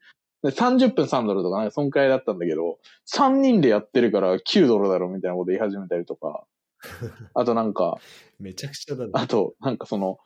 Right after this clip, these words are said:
Speaker 1: その、あの、その交渉してくるときに、百五十ドルって言われて、「いや、高くね？」っつったら、
Speaker 2: うん。
Speaker 1: 「あ、一人五十ドル。え、じゃあ五十ドルでいいじゃん」っつって。いや、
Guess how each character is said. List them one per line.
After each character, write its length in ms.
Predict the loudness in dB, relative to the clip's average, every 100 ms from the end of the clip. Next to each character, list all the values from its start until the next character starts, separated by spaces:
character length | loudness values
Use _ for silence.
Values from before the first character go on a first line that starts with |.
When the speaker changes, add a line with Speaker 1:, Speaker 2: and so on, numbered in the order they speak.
| _ _ _
Speaker 1:
そ 140 | 0
の、 260 | 2 0 0
あ 120 | -2
の、 360 | 0 0 0 0
そ 180 | 0 -2
の 80 | 2
交 220 | 2 4
渉 180 | 4 4
し 80 |
て 120 | 4 4
く 80 |
る 100 | 4
と 120 | 4 -2
き 120 | -4
に、 300 | -6 -8 -10 _ _ _ _ _
百 260 | -2 2 6
五 160 | 6
十 160 | 6 6
ド 120 | 6
ル 60 | 4
っ 40 |
て 80 | 2 0
言 100 | 0
わ 80 |
れ 80 | -2
て、 280 | -2 -2 -2 _ _ _ _ _
「い 20 | -2
や、 120 | 0
高 380 | 0 2 2 4
く 100 | 4
ね？」 140 | 4
っ 60 | 2
つ 160 | -10 -2
っ 20 |
た 100 | 2
ら、 120 | 2
Speaker 2:
う 20 | -2
ん。 20 | -10 -20 _ _
Speaker 1:
「あ、 80 | -2
一 260 | 0 2
人 140 | 4 4
五 140 | 2
十 180 | 2 2
ド 80 | 2
ル。 100 | 0
え、 100 | 2
じ 80 | 4
ゃ 40 | 4
あ 20 |
五 160 | 4
十 140 | 6 6
ド 100 | 4
ル 80 | 4
で 100 | 2
い 40 |
い 40 |
じ 60 | 0
ゃ 60 | -4
ん」 40 |
っ 20 |
つ 120 | -6 _
っ 40 |
て。 100 | -10
い 40 | -10 _ 0
や、 180 | 0